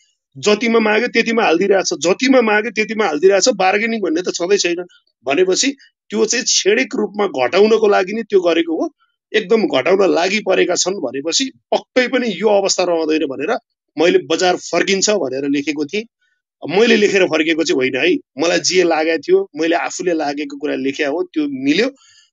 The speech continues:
र अर्कोले के लेख्यो, अर्कोले के लेख्यो, मलाई त फरकै परेन। अर्कोले नेप्से क्र्यास हुन्छ भनेर लेखे पनि कहाँबाट हुन्छ क्र्यास, कसरी हुन्छ क्र्यास, त्यसका आधारहरू दिनु पर्यो नि त। हो,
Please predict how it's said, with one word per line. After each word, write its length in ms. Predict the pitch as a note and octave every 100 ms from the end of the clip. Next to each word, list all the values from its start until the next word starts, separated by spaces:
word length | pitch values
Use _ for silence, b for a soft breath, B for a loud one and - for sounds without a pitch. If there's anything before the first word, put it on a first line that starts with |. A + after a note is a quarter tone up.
| -
र 40 | G3 - -
अर्कोले 320 | - B3+ C4+
के 160 | - D#3
लेख्यो, 300 | B2+ - - _ _ _ -
अर्कोले 280 | A#3+ D4
के 140 | A#3+ A3+
लेख्यो, 220 | A3 G#3
मलाई 240 | E3+ G#3+
त 60 | A3
फरकै 340 | D3+ E3 F#3
परेन। 260 | - C3+ B2 C#3
अर्कोले 260 | G#3+ A#3 A3
नेप्से 300 | A3+ - A3+
क्र्यास 280 | A3 A3 F3+
हुन्छ 160 | E3+
भनेर 240 | G#3+ D#3 E3+
लेखे 180 | G3 G3
पनि 200 | G#3+ A3+ G#3 _ _ _ -
कहाँबाट 280 | A#3 B3 G#3
हुन्छ 200 | D#3+ C#3+
क्र्यास, 320 | C#3 D3 C3 G#3+
कसरी 240 | G#3 B3
हुन्छ 180 | F3 D3
क्र्यास, 320 | C#3 D3+ -
त्यसका 260 | G3 - G3 D3 b -
आधारहरू 400 | E3+ A#3 G#3 D3
दिनु 220 | D3+ F#3+
पर्यो 200 | G3 G#3
नि 100 | C4+ E3+
त। 60 | B2+ _ _ _ _ -
हो, 280 | D#3+ D#3+